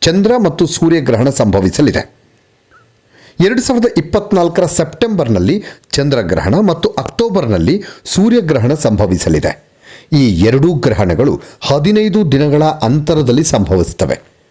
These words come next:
ಚಂದ್ರ ಮತ್ತು ಸೂರ್ಯಗ್ರಹಣಗಳು ಸಾಮಾನ್ಯವಾಗಿದ್ದರೂ ಹಿಂದೂ ಧರ್ಮದಲ್ಲಿ ಅವುಗಳನ್ನ ಧಾರ್ಮಿಕ ಮತ್ತು ಜ್ಯೋತಿಷ್ಯದ ದೃಷ್ಟಿಕೋನದಿಂದ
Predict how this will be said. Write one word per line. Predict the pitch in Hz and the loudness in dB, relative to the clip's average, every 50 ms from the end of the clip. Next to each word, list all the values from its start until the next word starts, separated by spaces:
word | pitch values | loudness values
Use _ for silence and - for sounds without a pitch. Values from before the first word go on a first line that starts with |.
| _ _ _ _ _ _ _ - _ _ _ _ | _ _ _ _ _ _ _ -20 _ _ _ _
ಚಂದ್ರ | - 175 208 233 226 240 254 - - 185 | -2 -2 0 2 2 0 0 0 0 0
ಮತ್ತು | 185 185 185 - 202 | -2 0 0 -2 -2
ಸೂರ್ಯಗ್ರಹಣಗಳು | - - - 175 180 185 185 151 147 160 143 131 143 139 131 143 143 | -2 0 0 2 2 2 0 0 0 -2 0 0 0 0 0 0 -2
ಸಾಮಾನ್ಯವಾಗಿದ್ದರೂ | - - 95 92 92 101 117 135 135 131 135 143 151 170 202 185 226 160 90 87 117 - - - - - | -2 -2 -2 0 0 0 0 0 0 0 0 0 0 0 0 2 2 2 2 0 -2 -4 -12 -20 -20 -8
ಹಿಂದೂ | - - 135 156 170 208 214 | -4 -2 0 2 2 2 0
ಧರ್ಮದಲ್ಲಿ | 151 - 113 107 101 98 82 92 87 95 - | 0 0 0 0 0 0 0 2 0 0 0
ಅವುಗಳನ್ನ | - - 90 85 80 87 92 - 190 156 113 147 - - - - - - | 0 -2 -2 0 0 2 2 2 2 2 2 0 -4 -8 -16 -20 -8 -6
ಧಾರ್ಮಿಕ | 110 104 - 113 110 123 139 143 151 151 - 226 285 - - - _ 226 | -4 -2 0 0 0 2 2 0 0 0 0 -2 -2 -4 -10 -6 _ 0
ಮತ್ತು | - 190 190 - - 247 | 0 0 -2 -2 -2 -2
ಜ್ಯೋತಿಷ್ಯದ | 202 - - 143 156 151 151 185 - - 196 170 175 | 0 2 0 0 0 0 -2 -2 0 0 0 0 0
ದೃಷ್ಟಿಕೋನದಿಂದ | 160 139 131 123 - - - - - 131 110 104 110 147 208 220 | 0 0 -2 -2 -4 -4 -4 -2 0 2 2 2 2 2 2 2